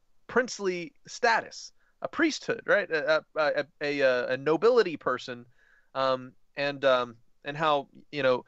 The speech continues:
if you guys, uh, jump into Blue Letter Bible, there's many, many other verses there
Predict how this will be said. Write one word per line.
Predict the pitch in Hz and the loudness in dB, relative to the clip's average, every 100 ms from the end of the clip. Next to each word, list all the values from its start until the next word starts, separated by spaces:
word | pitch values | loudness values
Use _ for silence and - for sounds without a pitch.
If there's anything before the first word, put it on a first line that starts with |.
| - - | -16 -14
if | - | -6
you | 160 | -2
guys, | 220 202 165 | 4 4 4
uh, | 160 143 135 | 4 4 2
jump | 131 180 185 | 0 -4 -4
into | 156 | -8
Blue | 147 151 | -6 -2
Letter | 151 135 | 0 2
Bible, | 139 135 | 2 0
there's | 117 127 117 | -2 -8 -10
many, | 135 196 196 | -10 -10 -8
many | 180 160 | -6 -4
other | 143 123 | -2 -2
verses | 127 135 139 120 | -2 -4 -6 -8
there | 117 117 113 | -2 0 -2